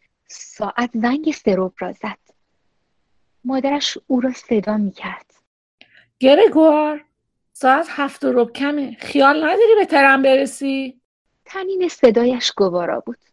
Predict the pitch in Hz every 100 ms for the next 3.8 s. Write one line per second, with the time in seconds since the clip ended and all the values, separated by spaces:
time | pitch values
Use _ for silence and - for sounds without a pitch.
0 | _ _ _ _ - 311 311 294 320 330
1 | 269 269 247 - 254 - 359 349 302 254
2 | 226 233 254 - 247 240 - - 208 202
3 | 190 185 208 196 - - 185